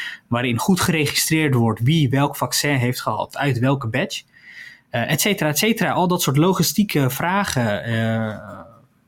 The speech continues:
ja, staat alles klaar? En daar is eigenlijk het antwoord van, nee, niet alles staat nog klaar. Dus er wordt, eh, volgens minister De Jonge met man en macht aan gewerkt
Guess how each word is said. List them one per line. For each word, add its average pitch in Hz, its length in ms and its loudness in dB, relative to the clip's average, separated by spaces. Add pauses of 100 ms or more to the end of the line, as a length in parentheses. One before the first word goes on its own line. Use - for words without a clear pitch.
(160)
ja, 131 360 -2 (120)
staat 202 300 -4
alles 170 240 2
klaar? 202 300 0
En 135 80 4
daar 170 160 4
is 151 80 -2
eigenlijk 214 300 -2
het 190 100 0
antwoord 196 260 2
van, 104 280 -2 (360)
nee, 180 360 0 (640)
niet 220 200 4
alles 147 240 2
staat 127 200 0
nog 117 140 2
klaar. 175 360 0 (180)
Dus 131 220 4
er 139 80 4
wordt, 139 240 2
eh, 110 640 0
volgens 156 420 0
minister 127 420 2
De 127 80 0
Jonge 135 180 6
met 117 120 4
man 156 180 4
en 151 80 4
macht 135 220 2
aan 117 240 0
gewerkt 123 460 -2